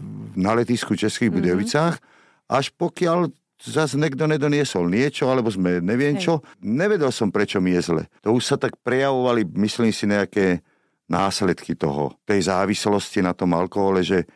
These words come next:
Speaker 1: jednoducho zabrzdíš a máš nejaké následky, kým prejdeš do toho,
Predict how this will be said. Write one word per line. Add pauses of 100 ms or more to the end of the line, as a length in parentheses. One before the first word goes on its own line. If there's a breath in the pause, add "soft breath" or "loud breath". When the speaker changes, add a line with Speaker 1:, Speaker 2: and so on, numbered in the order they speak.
(140 soft breath)
Speaker 1:
jednoducho
zabrzdíš
a
máš
nejaké
následky, (340 loud breath)
kým
prejdeš
do
toho,